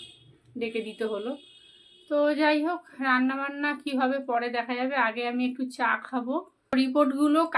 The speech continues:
আগামীকালকে করাবো, ভেবেছিলাম এইখানে করিয়ে নেবো যেখানে আমি গেছিলাম সন্ধেবেলা, কিন্তু এখানে অনেক টাকা বেশি বলছে। তো আরেক জায়গায় খোঁজ পেয়েছি,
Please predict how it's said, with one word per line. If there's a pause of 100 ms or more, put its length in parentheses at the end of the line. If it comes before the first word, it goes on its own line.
আগামীকালকে
করাবো,
ভেবেছিলাম
এইখানে
করিয়ে
নেবো
যেখানে
আমি
গেছিলাম
সন্ধেবেলা,
কিন্তু
এখানে
অনেক
টাকা
বেশি
বলছে। (600)
তো
আরেক
জায়গায়
খোঁজ (120)
পেয়েছি,